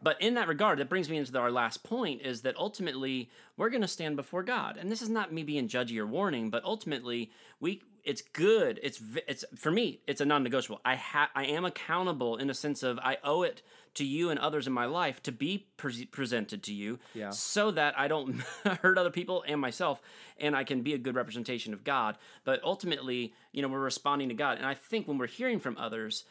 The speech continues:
Speaker 1: the best counsel I can ever give anybody, you know, if you've been discipled by me,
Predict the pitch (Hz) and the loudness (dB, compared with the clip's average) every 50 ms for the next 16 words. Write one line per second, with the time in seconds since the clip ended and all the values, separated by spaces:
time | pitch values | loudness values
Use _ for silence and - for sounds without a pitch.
0 | - - - _ - 139 131 - 185 202 208 - - 202 196 185 - 180 170 - | -20 -20 -20 _ -4 -4 0 2 2 2 2 0 0 0 0 0 0 -2 0 2
1 | 139 147 147 147 135 123 139 127 135 127 120 135 131 120 117 113 107 107 104 104 | 2 0 2 -2 -2 -2 -2 -2 -2 -2 -2 -2 -2 0 -2 -2 -2 -2 -2 -2
2 | 104 - - 135 147 151 143 143 143 151 147 - 147 147 135 135 143 135 120 120 | -2 -4 -2 -2 0 2 4 4 4 2 0 0 -4 -6 -2 -2 -2 -2 0 -2
3 | - - 131 139 135 156 151 135 147 151 151 156 165 170 180 202 214 | 0 0 -2 0 0 -2 0 2 2 2 2 2 0 0 0 -2 -2